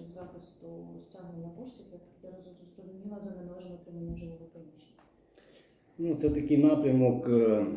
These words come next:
Speaker 2: е, особи, е, вони, м, є, е, звертаються, це може бути, там визначена категорія осіб, е, яким, е, згідно законодавства,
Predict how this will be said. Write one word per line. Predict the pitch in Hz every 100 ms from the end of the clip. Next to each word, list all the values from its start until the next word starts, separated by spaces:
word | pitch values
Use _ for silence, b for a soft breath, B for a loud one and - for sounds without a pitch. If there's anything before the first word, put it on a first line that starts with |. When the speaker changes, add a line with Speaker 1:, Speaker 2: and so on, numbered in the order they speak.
| B B B _ _ -
Speaker 2:
е, | 113 107 104 104 104 101 98 -
особи, | - 156 160 143 120
е, | 110 107
вони, | 101 104 117 117
м, | 107 104 110 98 98 98 95 101
є, | 107
е, | 98 - 95 95 95
звертаються, | 113 113 165 190 156 - 117 107
це | - 104 98 98 - - 101 95 104
може | 101 98 98
бути, | 101 104 98 101 101 -
там | 107
визначена | 110 110 110 110 107 -
категорія | - 110 131 135 151
осіб, | - 202 202 -
е, | 107 104 104 104 104
яким, | 120 - 160 143 - 110
е, | 104 92
згідно | 101 131 117
законодавства, | 107 123 131 135 202 - 135 117 101